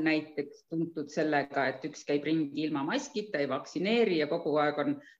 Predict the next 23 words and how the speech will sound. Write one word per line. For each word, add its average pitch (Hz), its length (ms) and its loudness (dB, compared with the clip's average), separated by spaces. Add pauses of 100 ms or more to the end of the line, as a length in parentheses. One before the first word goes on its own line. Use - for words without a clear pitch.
konstitutsioon 170 920 4
või 151 100 4
põhiseadus 160 640 4
on 147 100 4
käes, 139 360 4
et 135 140 -6
noh, 143 120 0
et - 80 -16
see 156 140 4
ei 143 60 4
ole 143 120 2
seal 135 300 0
kirjas, - 480 -8
eks - 260 -20
ole, - 200 -12
et - 100 -20
noh, 156 180 -8
niisuguseid, - 540 -12 (880)
niisuguseid 165 760 -2
vabaduste 160 680 0
eest 160 220 -6
võitlejaid, 160 760 -2 (100)
ähm, 165 300 2